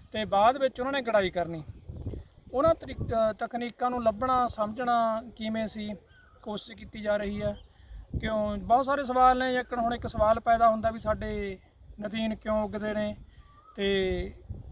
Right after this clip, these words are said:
ਉਹਨਾਂ ਦਾ ਹੱਲ ਕਿਵੇਂ ਲੱਭਿਆ ਜਾ ਸਕਦਾ ਹੈ। ਸੋ ਆਪਾਂ ਨਦੀਨਾਂ ਨੂੰ ਜੰਮਣ ਤੋਂ ਰੋਕ ਨਹੀਂ ਸਕਦੇ, ਪਰ ਲੇਟ ਕਰ ਸਕਦੇ ਹਾਂ ਵੀ ਪਹਿਲਾਂ ਫਸਲ ਉੱਗਿਆ ਵੇ ਤੇ ਨਦੀਨ ਬਾਅਦ ਵਿੱਚ ਉੱਗਣ।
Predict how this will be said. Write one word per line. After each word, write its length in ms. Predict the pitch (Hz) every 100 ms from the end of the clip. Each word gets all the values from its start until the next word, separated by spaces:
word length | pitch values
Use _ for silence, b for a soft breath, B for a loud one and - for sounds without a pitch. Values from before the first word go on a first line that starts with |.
| - - -
ਉਹਨਾਂ 180 | 220 233
ਦਾ 80 | 240
ਹੱਲ 220 | 202 208
ਕਿਵੇਂ 240 | - 214
ਲੱਭਿਆ 240 | 214 190 220
ਜਾ 140 | 214
ਸਕਦਾ 340 | 202 196 190 190
ਹੈ। 140 | 190 - b b
ਸੋ 120 | - 269
ਆਪਾਂ 680 | 277 269 269 262 262 254 247 - _ _ _ _ -
ਨਦੀਨਾਂ 460 | 220 220 233 240 240
ਨੂੰ 460 | 240 240 226 226 - 185
ਜੰਮਣ 340 | 202 190 202
ਤੋਂ 140 | 220
ਰੋਕ 200 | 220 214
ਨਹੀਂ 120 | 220 214
ਸਕਦੇ, 300 | 220 226 226
ਪਰ 180 | 233
ਲੇਟ 220 | 214 214 214
ਕਰ 180 | 220
ਸਕਦੇ 320 | 185 196 175 185
ਹਾਂ 40 |
ਵੀ 80 | 185
ਪਹਿਲਾਂ 260 | 202 208
ਫਸਲ 300 | 214 196 190
ਉੱਗਿਆ 260 | 185 185 196
ਵੇ 160 | 196 208 - _ _ - b b b b _ _ _ -
ਤੇ 200 | 208 208
ਨਦੀਨ 380 | 202 196 196 180
ਬਾਅਦ 260 | 170 185
ਵਿੱਚ 220 | 196 185
ਉੱਗਣ। 260 | 180 143